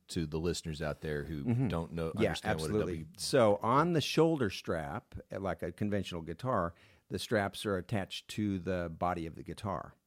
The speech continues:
Speaker 2: and they don't move. Um, on my guitar, and, uh, you got a website, right? We'll,
Speaker 1: Yeah.
Speaker 2: we'll take some
Speaker 1: Yeah.
Speaker 2: pictures,
Speaker 1: Okay.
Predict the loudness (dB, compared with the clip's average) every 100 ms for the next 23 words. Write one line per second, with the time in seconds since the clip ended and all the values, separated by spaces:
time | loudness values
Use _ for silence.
0 | _ -6 -4 -4 -6 -6 -6 -6 -12 _
1 | -20 _ _ -4 -2 0 -4 -6 -4 -2
2 | 0 0 0 -2 -4 -4 -2 -2 -4 -6
3 | -8 -6 -6 -6 -6 -4 -2 -4 -4 -6
4 | -12 -4 0 0 -2 -4 -6 -6 -8 -10
5 | -12 _ _ _ _ -4 -4 -2 0 2
6 | 2 2 2 -2 -8 -6 -4